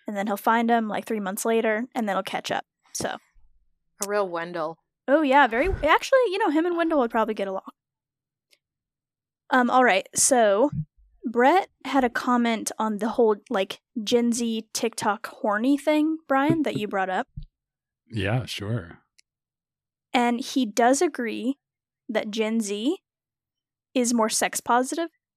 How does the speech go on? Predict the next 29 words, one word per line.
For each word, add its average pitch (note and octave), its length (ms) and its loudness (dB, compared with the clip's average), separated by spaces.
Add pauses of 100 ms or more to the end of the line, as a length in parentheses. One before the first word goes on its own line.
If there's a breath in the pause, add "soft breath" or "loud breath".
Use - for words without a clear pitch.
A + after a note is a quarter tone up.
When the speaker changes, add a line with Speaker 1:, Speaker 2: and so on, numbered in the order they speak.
(100)
Speaker 1:
but B3+ 80 2
he C#4+ 180 2
just D#4+ 180 0
simply B3 280 0
thinks - 480 -6 (260)
that G#3 160 -2
every A#3 380 2
younger G3 280 -2
generation F3 600 -6
is. F#3+ 580 0 (220)
Like, - 180 -6
you F3 60 -6
know, - 100 -6
it A3 220 -2
gets - 260 -8 (100)
more G3 200 -4
and F#3+ 80 -8
more F3+ 260 -6 (380)
sex - 240 -4
positive, B3+ 480 -4
right? G#3 240 -4 (1160)
Speaker 3:
Mm-hmm. F#2 340 -10 (1000)
Speaker 1:
But B3 180 2
he D#4 180 2
brings D4+ 240 4
up A#3 80 0
a A#3+ 40 0
good A3 200 -4
point. - 260 -8